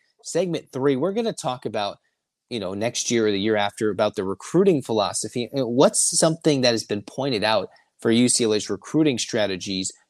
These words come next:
in the future heading to the Big Ten? I've already noted it a little bit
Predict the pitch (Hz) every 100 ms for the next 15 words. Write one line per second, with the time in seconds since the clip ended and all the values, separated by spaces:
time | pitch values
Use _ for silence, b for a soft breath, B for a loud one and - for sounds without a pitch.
0 | _ 131 110 95 139 147 127 113 110 -
1 | 101 101 - 92 90 110 170 202 175 175
2 | 160 127 - 113 101 120 151 117 101 101